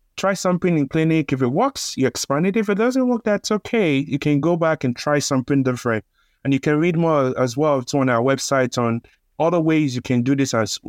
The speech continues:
and some of the things we've been successful in doing as it relates to that. And then what's the role of learning from others, benchmarking,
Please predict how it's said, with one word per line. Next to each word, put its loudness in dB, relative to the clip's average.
and -2
some 0
of 2
the -2
things 0
we've 2
been 0
successful -2
in 0
doing 0
as -2
it -2
relates -2
to -8
that. -2
And 2
then 0
what's -4
the 0
role 2
of -2
learning 0
from 0
others, 0
benchmarking, -2